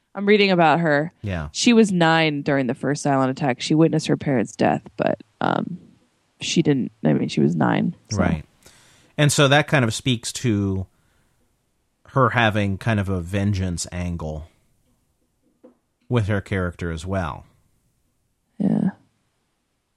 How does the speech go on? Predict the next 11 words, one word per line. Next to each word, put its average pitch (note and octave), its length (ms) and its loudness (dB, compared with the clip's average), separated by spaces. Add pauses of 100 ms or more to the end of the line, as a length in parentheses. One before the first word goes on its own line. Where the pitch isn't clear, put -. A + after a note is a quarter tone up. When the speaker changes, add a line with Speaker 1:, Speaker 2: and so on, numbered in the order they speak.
(1160)
Speaker 2:
Because D3 240 2
that's D#3+ 220 4
a, D3+ 120 2
that's C3 280 2
a C3+ 80 0
difficult A2+ 760 -4
thing, D#3+ 340 -2
right? G2+ 280 0
I G#2+ 60 0
mean, G2+ 240 0 (2250)
you, B2 480 2